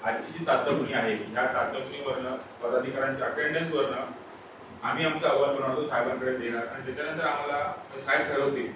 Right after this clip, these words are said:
ही विधानसभा लढवायची की नाही लढवायची. पावसाचा नियम नाही, हा, सध्या तर वर्षभर पाऊस पडतोय, कधीही पाऊस पडतोय, पण अशी उपस्थिती राहिली तर मग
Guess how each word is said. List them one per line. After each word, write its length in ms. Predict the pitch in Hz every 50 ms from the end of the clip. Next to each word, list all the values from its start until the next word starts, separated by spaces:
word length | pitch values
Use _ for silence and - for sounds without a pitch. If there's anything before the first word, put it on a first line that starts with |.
| - - - - - - -
ही 120 | 139 147 147
विधानसभा 460 | 139 131 139 139 139 139 135 139 -
लढवायची 380 | - - 117 117 123 117 - 123
की 80 | 123
नाही 160 | 117 117 113
लढवायची. 480 | 113 104 101 98 98 92 92 - - - - - - - - - - - - - - - - - - - - - - - - - - - - - - - - - - -
पावसाचा 720 | 113 120 127 131 - 156 - 156 151 156 151 151 151 147
नियम 280 | 143 143 143 143 147 143
नाही, 200 | 139 123 123 - - - - - - - - - 107
हा, 200 | 110 104 104 104 - - - - -
सध्या 220 | 113 - 131 135
तर 140 | - 113 135
वर्षभर 320 | 135 131 139 151 156 156
पाऊस 260 | 156 143 139 139 139
पडतोय, 340 | 135 131 - - 117 113 131
कधीही 180 | 143 160 156 151
पाऊस 180 | 135 127 127
पडतोय, 320 | 127 117 104 - - - - - - - - - - - - - - - -
पण 340 | 143 147 151 165 170 170 170 - - - 160
अशी 260 | - - - 170 170
उपस्थिती 360 | 170 170 - - - - 156
राहिली 340 | 143 127 120 123 117 113 - 104 - - - - - - - - - - - - - - - - - - - - - - - - - - - - - -
तर 180 | 165 170 170
मग 180 | 170 180 190